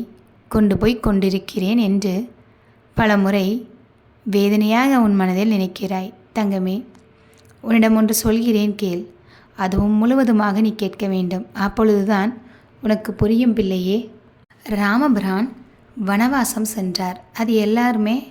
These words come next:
அறிஞ்சது தான். அப்படி அவர் ஒரு நாள் நடந்துட்டு போறப்போ வில்லையும் அம்பையும் தரையில் ஊன்றிவிட்டு பம்பை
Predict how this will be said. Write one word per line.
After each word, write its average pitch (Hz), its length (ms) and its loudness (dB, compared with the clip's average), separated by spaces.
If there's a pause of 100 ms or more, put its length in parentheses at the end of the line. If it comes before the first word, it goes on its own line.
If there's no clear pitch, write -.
(540)
அறிஞ்சது 202 580 -4
தான். 175 200 -8 (720)
அப்படி 240 360 -2 (640)
அவர் 226 260 2
ஒரு 220 200 4
நாள் 240 300 2 (640)
நடந்துட்டு 202 440 -2
போறப்போ 196 500 -4 (1080)
வில்லையும் 247 640 4 (300)
அம்பையும் 208 580 2 (640)
தரையில் 220 440 2
ஊன்றிவிட்டு 208 720 2 (920)
பம்பை 240 360 4